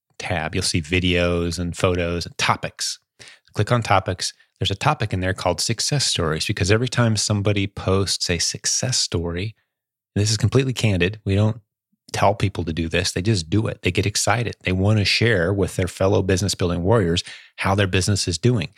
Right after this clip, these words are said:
So every time we get a success story, we tag it. Put a little tag on there. It says success story, recent success story.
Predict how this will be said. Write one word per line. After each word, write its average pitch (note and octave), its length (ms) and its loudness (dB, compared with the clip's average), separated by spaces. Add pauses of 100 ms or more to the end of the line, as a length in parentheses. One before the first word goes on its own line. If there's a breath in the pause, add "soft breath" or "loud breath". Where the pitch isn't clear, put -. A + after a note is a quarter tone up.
(260 loud breath)
So - 120 -2
every G#2 120 2
time A#2 100 2
we A2 80 4
get G2+ 120 2
a - 40 0
success - 400 0
story, F#2 240 0
we A2+ 140 0
tag D#3 340 -2
it. - 180 -10 (280 loud breath)
Put - 80 -6
a - 20 0
little G#2 120 2
tag C3 280 2
on F#2 60 0
there. D#2+ 100 -6
It - 80 -6
says - 180 -4
success - 380 -2
story, - 240 -4
recent F#2 520 0
success - 360 0
story. - 260 -4